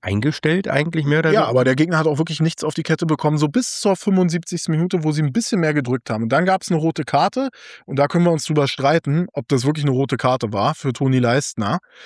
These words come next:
Speaker 2: Wir haben dann ganz spät noch das eins eins bekommen durch ein Traumtor von Russo. Und im Nachgang habe ich mir alle Interviews und so weiter angehört und dann wurde natürlich, es ist ja auch okay, du bist nach dem Spiel sauer, aber es wurde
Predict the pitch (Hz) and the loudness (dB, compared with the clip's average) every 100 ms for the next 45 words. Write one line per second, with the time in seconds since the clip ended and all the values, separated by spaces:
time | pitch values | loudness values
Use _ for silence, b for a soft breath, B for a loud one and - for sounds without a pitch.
0 | B B - 131 160 156 143 143 220 - | B B -2 0 2 0 0 -2 -2 -2
1 | 185 185 180 147 151 120 123 135 - 147 | 0 0 0 -2 -4 -2 -2 -2 0 0
2 | 190 - 117 107 123 233 _ _ _ _ | 0 -4 0 0 0 -2 _ _ _ _
3 | _ _ _ _ - 127 135 127 - 131 | _ _ _ _ -6 -2 -2 -4 -2 0
4 | 131 156 - 151 143 147 131 117 139 175 | 0 -2 -2 0 0 0 0 0 0 0
5 | 208 254 B B B B B - 156 156 | 0 -2 B B B B B -6 -2 2
6 | 156 220 - 139 151 151 156 160 170 185 | 2 0 0 0 2 0 0 0 0 -2
7 | 196 190 175 175 160 143 139 139 113 151 | 0 0 0 -2 -2 0 0 0 0 0
8 | 151 139 151 180 151 147 147 147 135 156 | 0 2 0 -2 -4 -2 -2 -2 0 2
9 | 165 151 - 170 170 147 180 175 156 139 | 2 0 0 -2 -2 -6 -2 0 0 0
10 | 143 147 - 156 113 B B 143 - 156 | -4 -4 0 0 0 B B -4 0 0
11 | 151 - 143 127 143 170 135 139 160 | 0 0 0 2 4 4 2 0 0